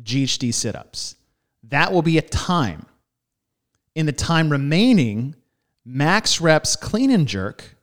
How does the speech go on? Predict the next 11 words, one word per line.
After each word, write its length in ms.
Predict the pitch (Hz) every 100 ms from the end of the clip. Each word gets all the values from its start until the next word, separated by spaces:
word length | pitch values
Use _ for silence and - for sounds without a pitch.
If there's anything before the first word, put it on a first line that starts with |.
| -
at 160 | 123
two 200 | - 170
twenty-five 680 | 175 - 165 165 - 151 143
for 80 | -
the 120 | 120
men, 460 | 117 151 170 175 175 _ _ _ _
one 320 | _ 120 139 147
fifty-five 640 | 156 143 139 - 135 131
for 140 | -
the 120 | 120 110
women. 340 | 104 87 67